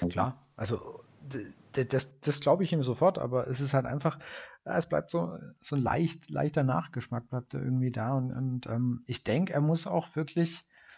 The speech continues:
er muss gegen, bei einigen gegen eine gewisse Skepsis ankämpfen.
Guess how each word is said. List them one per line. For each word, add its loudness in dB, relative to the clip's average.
er 4
muss 8
gegen, 4
bei -2
einigen 4
gegen 4
eine 0
gewisse 0
Skepsis -4
ankämpfen. -6